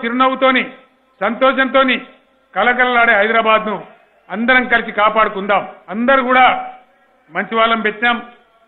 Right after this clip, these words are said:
సేవా గుణమున్న వాళ్ళం పెట్టినాం. దయచేసి పోయినసారి ఇచ్చిన దానికంటే ఇంకా ఏకపక్షంగా ఇంకో ఐదారు సీట్లు ఎక్కువ ఇచ్చి టీఆర్ఎస్ను దీవించండి. ఈ నగరాన్ని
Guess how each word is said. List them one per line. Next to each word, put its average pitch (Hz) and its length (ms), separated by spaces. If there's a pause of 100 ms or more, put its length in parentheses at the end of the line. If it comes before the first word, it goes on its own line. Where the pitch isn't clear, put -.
(280)
సేవా 226 300
గుణమున్న 226 320
వాళ్ళం 220 240
పెట్టినాం. 226 300 (800)
దయచేసి 240 520 (1300)
పోయినసారి 247 560
ఇచ్చిన 247 220
దానికంటే 254 420 (880)
ఇంకా 214 240 (140)
ఏకపక్షంగా 254 600 (840)
ఇంకో 208 200 (100)
ఐదారు 240 280
సీట్లు 226 260
ఎక్కువ 240 200
ఇచ్చి 269 180 (1080)
టీఆర్ఎస్ను 233 540
దీవించండి. 262 520 (200)
ఈ 208 100
నగరాన్ని 254 460